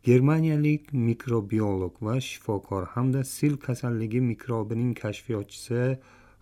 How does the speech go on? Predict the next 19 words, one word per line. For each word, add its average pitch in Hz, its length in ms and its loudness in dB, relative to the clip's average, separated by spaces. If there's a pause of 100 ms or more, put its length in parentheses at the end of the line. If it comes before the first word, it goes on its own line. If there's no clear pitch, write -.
(120)
Robert 110 480 0
Kox 151 220 0 (260)
tavallud 92 420 -4
topdi. 90 420 -8 (1000)
Robert 151 380 4
Kox 151 260 2 (100)
tibbiyot 131 480 2
yo'nalishida 120 720 2
o'z 123 120 0 (100)
ma'lumotlarini 107 680 -4 (100)
olganidan 101 520 -4 (100)
keyin 117 220 0 (120)
Germaniyaning 123 640 -2 (100)
turli 113 300 -2 (100)
shaharlarida 101 800 -6 (560)
kasallarni 104 640 -2 (120)
davolash 101 480 -4
bilan 104 180 -6 (100)
shug'ullandi. 90 680 -4